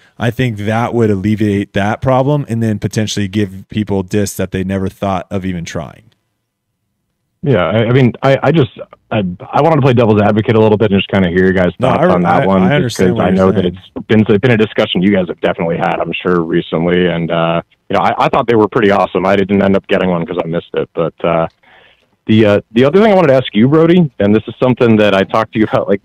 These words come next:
Speaker 2: ten years ago,
Speaker 1: Yeah.
Speaker 2: but, uh, I come from Ultimate as well,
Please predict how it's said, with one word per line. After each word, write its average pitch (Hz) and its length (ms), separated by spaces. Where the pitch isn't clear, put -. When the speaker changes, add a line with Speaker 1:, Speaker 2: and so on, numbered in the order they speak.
Speaker 2:
ten 107 160
years 107 240
ago, 147 360
Speaker 1:
Yeah. 131 220
Speaker 2:
but, 110 180
uh, 98 280
I 127 120
come 165 160
from 165 160
Ultimate 135 460
as 113 200
well, 110 300